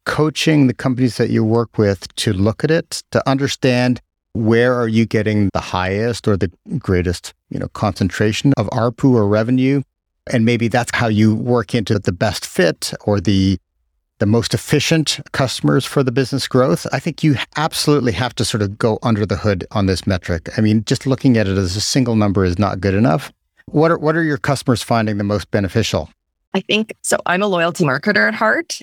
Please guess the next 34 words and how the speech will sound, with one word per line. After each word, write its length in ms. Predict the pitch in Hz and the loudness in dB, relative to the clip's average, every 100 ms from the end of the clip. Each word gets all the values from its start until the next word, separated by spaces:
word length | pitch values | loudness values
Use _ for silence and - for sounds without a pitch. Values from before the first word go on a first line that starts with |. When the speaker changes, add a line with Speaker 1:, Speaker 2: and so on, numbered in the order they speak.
| - | 0
Speaker 2:
Since 300 | 220 220 220 | 2 4 2
nineteen 440 | 202 226 254 226 | 0 0 2 4
ninety-six, 880 | 196 208 220 220 226 196 220 - - - 220 | 4 2 2 2 0 0 -2 -6 -8 -12 -8
I'm 160 | - 175 | -2 0
dating 300 | 185 185 196 | 2 2 0
myself, 440 | 170 180 151 175 - | 0 0 0 -2 -2
but 160 | 175 | -4
since 240 | 190 185 175 | 0 -2 0
nineteen 320 | 165 185 196 | -2 4 4
ninety-six, 560 | 185 180 - 175 156 | 4 0 0 -2 0
I 100 | 156 | -2
have 140 | 165 156 | -2 0
been 160 | 156 | 0
an, 340 | 151 147 147 131 | 2 2 0 0
a, 220 | 160 147 - | -2 -2 -2
an 320 | 156 151 - _ | 0 0 -2 _
avid 440 | 170 175 175 165 139 | -2 -2 -2 -6 -6
advocate 600 | - 147 147 - 147 139 - | -4 -2 -2 0 -2 -2 -2
of 340 | 143 139 147 | -2 -2 -4
the 80 | 139 | -2
principles 460 | 151 151 - 147 | -2 -2 -2 -2
of 280 | 147 135 - - - | -2 -6 -10 -18 -6
customer 360 | 160 - 156 | -4 0 0
loyalty 340 | 147 139 147 147 | 2 0 0 0
marketing. 480 | 131 143 196 220 262 _ - - 226 | -2 -2 0 0 -2 _ -20 -16 -8
Within 440 | - 160 180 160 147 | -6 -2 0 0 -2
that 460 | 160 165 156 151 - - | -4 -2 0 -2 -4 -6
realm, 580 | 160 165 151 139 170 190 - - - 196 - | -2 0 0 2 2 0 -6 -12 -12 -8 -2
I 260 | 156 151 | -2 -2
believe 640 | 147 156 156 156 151 151 147 - | -4 -4 -2 -2 -2 -2 -2 -2
in 540 | 156 151 147 147 147 - - | 0 2 0 0 0 -2 -2
the 520 | 156 147 147 143 - | 0 0 -2 -2 -2
value 960 | 156 147 151 156 165 156 151 147 151 151 | -4 -2 0 2 0 0 0 2 0 0
of 280 | 151 147 139 | 0 0 -2